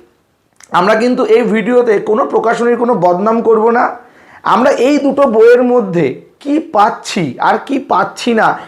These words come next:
সেটা তোমাদের সামনে কিন্তু আমি totally ক্লিয়ার করে দেবো। আর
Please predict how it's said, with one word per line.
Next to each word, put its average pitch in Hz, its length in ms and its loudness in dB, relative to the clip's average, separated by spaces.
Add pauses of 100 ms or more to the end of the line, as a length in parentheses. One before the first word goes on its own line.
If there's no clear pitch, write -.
সেটা 220 240 0
তোমাদের 208 400 2
সামনে 196 360 -2
কিন্তু 208 280 -4
আমি 220 160 0 (100)
totally 214 440 0
ক্লিয়ার 180 340 0
করে 139 180 -2
দেবো। 107 240 -4 (680)
আর 185 240 4